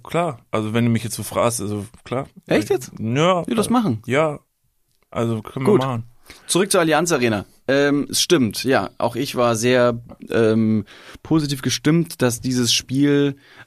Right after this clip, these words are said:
Speaker 2: ähm, ein, ein tolles Zeichen wird. Symbolisch und, und mit mehreren Visual Cues. Aber es war leider, leider sehr dürftig. Und das Spiel selber,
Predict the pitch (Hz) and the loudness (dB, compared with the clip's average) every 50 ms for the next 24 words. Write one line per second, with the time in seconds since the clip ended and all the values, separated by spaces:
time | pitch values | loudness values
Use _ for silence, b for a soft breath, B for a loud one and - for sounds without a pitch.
0 | B - 117 117 117 117 117 113 113 113 110 110 - - - - 110 107 90 76 | B -2 0 2 4 4 4 4 4 2 2 0 -2 -4 -4 -4 -2 -2 0 -2
1 | 104 107 - 123 127 120 113 120 - - 110 110 127 - - 110 98 107 123 156 | -2 -4 -2 -2 -2 -2 -2 -2 0 0 2 2 0 0 -2 -4 0 0 0 0
2 | - - - - _ _ _ _ _ - - - 110 117 117 107 110 117 135 151 | 0 -4 -10 -12 _ _ _ _ _ -16 -10 -2 0 0 0 2 2 0 0 0
3 | 151 139 - - 110 110 - 110 110 - - 113 104 - 110 110 107 107 107 110 | 0 -2 -2 -4 -4 -4 -2 -4 -4 -2 -2 -4 -4 -2 -2 -2 0 0 0 0
4 | 113 117 113 110 117 110 110 107 101 B B B B B B B B B B B | 0 0 0 0 0 0 0 0 -2 B B B B B B B B B B B
5 | B B B B - 110 113 151 170 151 143 151 147 147 143 139 135 - - - | B B B B -4 2 2 4 4 4 4 4 6 6 6 4 2 0 -6 -8
6 | - - 151 156 190 233 247 - - - - _ _ _ _ _ _ _ - - | -4 -2 0 2 2 2 2 0 0 -2 -6 _ _ _ _ _ _ _ -4 -2
7 | 113 123 120 120 123 120 120 117 117 117 113 107 117 131 131 131 131 131 131 _ | 0 0 0 0 0 2 2 4 4 4 2 2 2 4 2 2 2 0 -4 _
8 | _ _ _ _ _ _ _ _ _ _ _ _ _ _ _ _ _ _ _ _ | _ _ _ _ _ _ _ _ _ _ _ _ _ _ _ _ _ _ _ _
9 | _ _ _ _ _ _ _ _ _ - - - 82 76 92 117 117 127 131 123 | _ _ _ _ _ _ _ _ _ -14 -10 -8 -6 -2 -2 0 0 0 0 -2
10 | 123 117 113 127 139 - - - - - - - _ _ _ _ _ _ _ _ | -2 0 2 0 0 0 -4 -8 -8 -8 -12 -18 _ _ _ _ _ _ _ _
11 | _ _ _ _ _ _ _ _ _ _ _ _ - - _ _ _ - - 117 | _ _ _ _ _ _ _ _ _ _ _ _ -20 -20 _ _ _ -6 -4 -2
12 | 101 101 - - 131 123 113 98 104 110 127 127 131 131 131 | 0 0 0 2 2 2 2 2 2 2 4 4 2 0 0